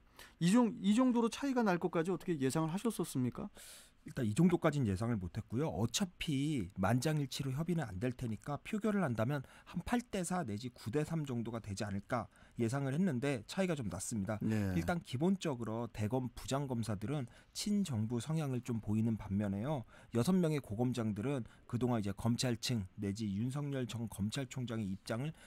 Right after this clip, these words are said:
Speaker 2: 대변해왔다라는 평가가 많은데요.
Speaker 1: 네.
Speaker 2: 특히 한동수 감찰부장, 그리고 이종곤 대검 형사부장, 그리고 이정영 공공수사부장, 그리고 신정식,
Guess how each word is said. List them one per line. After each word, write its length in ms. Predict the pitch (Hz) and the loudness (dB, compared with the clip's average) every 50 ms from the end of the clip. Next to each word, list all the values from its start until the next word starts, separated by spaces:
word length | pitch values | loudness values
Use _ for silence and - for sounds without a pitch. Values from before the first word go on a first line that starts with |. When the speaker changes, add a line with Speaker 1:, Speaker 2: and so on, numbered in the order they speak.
| - - _ | -20 -12 _
Speaker 2:
대변해왔다라는 1080 | - 110 113 131 139 131 131 127 104 85 - - - 127 107 - - - 110 110 117 113 | 0 0 2 2 2 2 2 0 -2 -4 -2 0 0 0 0 -2 -4 -4 -2 -2 -2 -2
평가가 380 | - 151 156 156 - 143 143 123 | -2 -4 -6 -6 -4 -4 -2 -2
많은데요. 560 | 95 85 98 107 104 92 101 113 147 151 127 | -2 -2 -2 -2 -2 -2 -2 -2 0 0 0
Speaker 1:
네. 380 | 113 110 104 98 92 92 92 101 | 0 0 0 0 -2 -2 -4 -4
Speaker 2:
특히 220 | - - - 170 | -6 -4 -4 -4
한동수 520 | 156 185 196 208 202 202 190 170 - 175 151 | -2 0 0 0 2 0 0 -2 -2 -4 -6
감찰부장, 640 | - - 104 101 - 131 117 110 95 123 117 104 98 - _ - | -6 -6 -6 -4 -2 -2 -4 -2 -2 -4 -4 -4 -6 -8 _ -8
그리고 220 | 104 104 104 113 | -6 -4 -2 0
이종곤 520 | 101 104 123 131 139 135 127 135 139 135 | 2 2 2 0 0 -2 0 -2 -2 -2
대검 380 | 117 - 107 95 123 131 151 160 - - - - | -2 -4 -2 0 0 0 -2 -4 -8 -14 -20 -8
형사부장, 580 | - - 165 156 165 143 107 92 120 110 98 90 - _ - - _ _ | -2 0 2 2 2 0 0 -2 -2 -2 -4 -4 -8 _ -20 -20 _ _
그리고 400 | - 113 107 107 107 151 190 196 - - - - - _ | -6 -4 -2 -2 0 0 -2 -2 -4 -10 -20 -20 -8 _
이정영 480 | 107 123 127 135 135 135 143 147 143 127 | -2 -2 0 2 0 0 0 -2 -4 -4
공공수사부장, 880 | - 117 120 120 143 143 120 - - 123 110 101 90 123 117 104 95 101 | -2 0 0 0 0 -2 -2 -4 -6 -6 -6 -2 -2 -2 -2 -2 -4 -8
그리고 200 | - 101 104 110 | -8 -6 -6 -4
신정식, 680 | 113 - - 196 190 190 170 160 151 - - 208 226 | -4 -2 -2 -2 0 0 -2 -2 -2 -4 -4 -6 -6